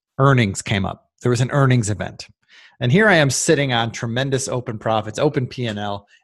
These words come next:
and I got nervous. I said to myself, "Sean, this stock went a lot faster than I thought it would. It went way higher than I thought it would, or at least, you know, faster than I thought it would. And now we're at earnings. There's a lot of premium in these options.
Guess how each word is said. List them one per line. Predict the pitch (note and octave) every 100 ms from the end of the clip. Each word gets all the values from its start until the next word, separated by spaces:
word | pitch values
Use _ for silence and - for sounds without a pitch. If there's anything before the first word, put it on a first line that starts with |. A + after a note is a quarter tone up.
| _
and | C3
I | C3
got | A#2+ A2 -
nervous. | G2+ F#2+ E2+ E2+ - - _ _ A2+
I |
said | - A#2
to |
myself, | A2+ G#2+ A#2 G2 -
"Sean, | D3+ D#3 E3+ E3 _ _ _ _
this | C3+ -
stock | C#3 A#2 -
went | A#2 -
a | - -
lot | G2+ G#2+ B2+
faster | C#3 C3 - D3
than | C#3
I | C3+
thought | C3+ B2 A#2
it |
would. | A2+ A2+
It | G#2+
went | G2+ G#2
way | A#2+ C3
higher | B2 B2+
than | B2 A#2
I |
thought | A2 A#2 G#2+
it | G#2
would, | A2 G#2+
or | G#2+ A2+
at |
least, | A2+ G#2+ -
you | B2+
know, | G#2+ F#2+
faster | - D3+ B2+ - G#2+
than | G2+
I | G2
thought | G2 F#2+
it | D#2+
would. | E2+ - - - - _
And | A#2+
now | B2+ E3
we're | D#3+
at | D3
earnings. | B2+ A#2+ A#2 A#2 A2 - _ _ _ _ _
There's | A#2 G2
a |
lot | F#2+ G#2 A2 C3+ D3+
of | C#3
premium | D#3 D3 C3+ B2
in | A#2+
these | A#2 A2
options. | G#2 G#2 - G#2 G2+